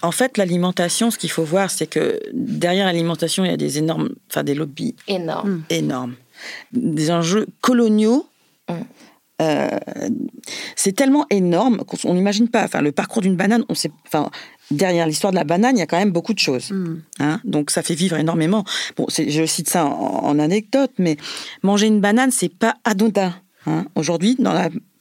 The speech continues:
Speaker 1: planète, sur le monde entier, on mange des bananes quand même. Donc, euh, bon, voilà. Donc, ça, je vous donne à réfléchir <laughs> là-dessus. Mais en même temps,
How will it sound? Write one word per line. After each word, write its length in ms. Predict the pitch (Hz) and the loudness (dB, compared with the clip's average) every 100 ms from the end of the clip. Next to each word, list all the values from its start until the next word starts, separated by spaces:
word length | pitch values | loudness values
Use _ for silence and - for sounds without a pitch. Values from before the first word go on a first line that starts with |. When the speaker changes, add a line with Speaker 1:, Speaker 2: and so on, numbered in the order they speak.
| _ | _
Speaker 1:
planète, 320 | 220 190 190 - - | 2 2 -2 -10 -12
sur 140 | - 160 | -4 0
le 80 | |
monde 240 | 160 254 247 | 4 4 4
entier, 240 | 220 247 | 2 2
on 40 | 208 | 2
mange 160 | 175 | 0
des 80 | 170 | 0
bananes 280 | 160 151 - | -2 -2 -4
quand 100 | - | -4
même. 160 | - - - - - - - | -4 -6 -14 -14 -12 -12 -4
Donc, 200 | 143 - | -2 0
euh, 220 | 139 117 - - _ | 0 0 -4 -12 _
bon, 200 | 143 147 - _ _ - | -4 -4 -6 _ _ -6
voilà. 340 | 123 156 247 - - - | -2 0 -2 -4 -18 -8
Donc, 140 | - - | -6 -2
ça, 240 | - 151 | -2 0
je 140 | 156 - | -2 -2
vous 60 | |
donne 160 | 147 156 | 0 0
à 80 | 143 | 0
réfléchir 440 | 147 - 151 196 160 | -2 0 0 0 0
<laughs> 20 | |
là-dessus. 320 | 185 - 311 | -4 0 2
Mais 160 | 254 - - - - - _ | 2 0 -4 -6 -6 -8 _
en 80 | 180 | 0
même 240 | 180 196 | 2 2
temps, 260 | 208 294 | 2 2